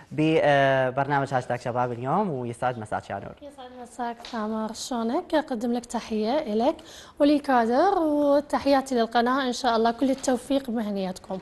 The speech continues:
Speaker 1: شكرا إلك، نورتينا نور. نور،
Speaker 2: نور.
Speaker 1: بما أنه إحنا اليوم، آه، آه، بذكرى اليوم العالمي للمرأة، شنو حابة توجهين تهنئة للمرأة العراقية بالتحديد؟
Speaker 2: طبعا حستغل هذا اللقاء أقدم
Speaker 1: نعم.
Speaker 2: تهنئة أول شيء لوالدتي، لأن لولا دورها ب-،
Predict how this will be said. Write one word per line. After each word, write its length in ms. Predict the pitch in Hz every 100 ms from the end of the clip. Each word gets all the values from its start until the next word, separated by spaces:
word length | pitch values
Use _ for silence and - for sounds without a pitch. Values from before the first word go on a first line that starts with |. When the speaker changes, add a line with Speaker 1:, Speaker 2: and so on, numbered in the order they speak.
| -
Speaker 1:
شكرا 260 | - 143 127
إلك، 320 | 123 127 131
نورتينا 440 | 123 117 - 123
نور. 140 | 113 117 - - -
نور، 100 | 175
Speaker 2:
نور. 100 | 220
Speaker 1:
بما 160 | 208 196
أنه 80 |
إحنا 180 | 190 190
اليوم، 360 | 170 185 190 170
آه، 60 |
آه، 800 | 156 143 143 139 131 131 127 135 131
بذكرى 580 | 127 147 143 151 151 139
اليوم 260 | 139 139
العالمي 300 | 127 139 131
للمرأة، 520 | 123 123 110 123 127
شنو 280 | - 151 151
حابة 440 | 147 139 123 127 -
توجهين 640 | 139 120 - 139 139 135 - 107 -
تهنئة 360 | 156 156 139
للمرأة 320 | 135 135 170 160
العراقية 500 | 151 185 180 143 101
بالتحديد؟ 460 | 107 101 - 90 - - - - -
Speaker 2:
طبعا 180 | 294 302
حستغل 400 | 285 - 320 302
هذا 180 | 277 247
اللقاء 400 | 233 226 240 302
أقدم 140 | - -
Speaker 1:
نعم. 240 | - 262
Speaker 2:
تهنئة 320 | 247 254 247
أول 200 | 240 254
شيء 160 | 254 269
لوالدتي، 600 | 247 214 185 - 311 415
لأن 260 | 302 247 240
لولا 240 | 247 240
دورها 300 | 226 240 220
ب-، 580 | 208 220 - 226 214